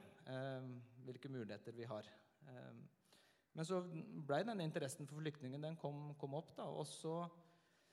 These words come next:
var det Elisabeth som følte at vi gjorde masse i prosjektene og, og, og sånne ting, men om det var noe spesielt vi, ekstra vi skulle gjøre som familie. Ehm, og så var det så veldig mange som hadde behov,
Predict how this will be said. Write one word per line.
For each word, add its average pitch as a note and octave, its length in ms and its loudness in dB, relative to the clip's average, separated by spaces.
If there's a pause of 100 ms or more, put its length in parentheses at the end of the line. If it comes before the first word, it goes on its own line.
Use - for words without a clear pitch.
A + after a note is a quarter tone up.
(240)
var D#3+ 120 6
det F3+ 120 10
Elisabeth C#3+ 440 4
som E3 140 4
følte B2 340 6 (640)
at - 300 -8 (880)
vi C3+ 160 4
gjorde C#3 240 8
masse D#3 220 6
i C3+ 60 -2
prosjektene C#3+ 520 0
og, C#3+ 360 4
og, C3 200 4
og C3 100 0
sånne B2 280 2
ting, G#3+ 220 0
men D#3+ 260 4 (340)
om D3+ 140 2
det D3+ 100 6
var C#3 80 6
noe C#3+ 120 4
spesielt C3+ 480 2
vi, C3 180 0 (100)
ekstra C3 320 -2
vi B2+ 120 0
skulle C3 280 -2
gjøre G#2+ 140 0
som B2 100 -6
familie. A2 400 -2 (400)
Ehm, B2 460 0 (1400)
og C3 80 0
så E3+ 80 4
var C#3 160 8
det B2+ 80 4
så D3 160 2
veldig C3+ 280 4
mange C3 300 4
som D3 140 0
hadde C3 200 4
behov, D3 360 4